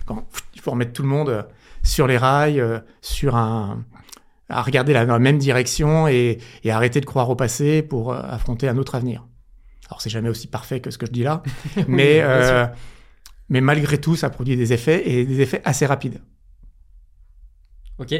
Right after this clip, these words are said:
Speaker 2: c'est quoi les éléments clés qui permettent de faire ça ?
Speaker 1: C'est, c'est difficile à, à, à exprimer. Je pense que je suis quelqu'un qui a un management très empathique, qui est un peu d'ailleurs orthogonal au modèle, où souvent on donne des, des styles de management très, euh,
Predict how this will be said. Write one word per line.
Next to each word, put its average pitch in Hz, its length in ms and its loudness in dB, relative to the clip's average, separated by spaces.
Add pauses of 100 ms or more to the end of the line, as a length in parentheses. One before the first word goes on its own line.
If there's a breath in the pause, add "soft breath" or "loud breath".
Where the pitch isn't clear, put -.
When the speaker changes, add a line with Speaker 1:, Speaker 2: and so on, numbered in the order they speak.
Speaker 2:
c'est - 160 -8
quoi 196 120 -4
les 180 160 -2
éléments 165 240 -4
clés 185 240 -10
qui 151 220 -12
permettent 147 220 -14
de 147 60 -14
faire 139 140 -18
ça ? 165 240 -16 (1500 soft breath)
Speaker 1:
C'est, - 120 -10
c'est - 160 -8
difficile 160 460 0
à, 123 200 2
à, 127 200 -2 (160)
à 135 40 -2
exprimer. 139 380 0
Je - 80 -6
pense 160 140 0
que 151 100 -6
je - 40 -8
suis - 140 -8
quelqu'un 160 460 0
qui - 80 -6
a 113 80 0
un 120 40 0
management 127 400 -2
très 156 280 0
empathique, 156 500 -4 (480 soft breath)
qui - 80 -10
est 117 40 -4
un 117 60 -4
peu 151 300 4
d'ailleurs 131 300 2
orthogonal 135 520 0
au 113 40 0
modèle, 123 500 2 (100)
où - 60 -12
souvent 120 260 -4
on - 40 -2
donne 117 160 -2
des, 107 520 -8
des - 60 -10
styles 117 200 -8
de 107 40 -2
management 110 400 -4
très, 123 320 -4
euh, 107 160 -6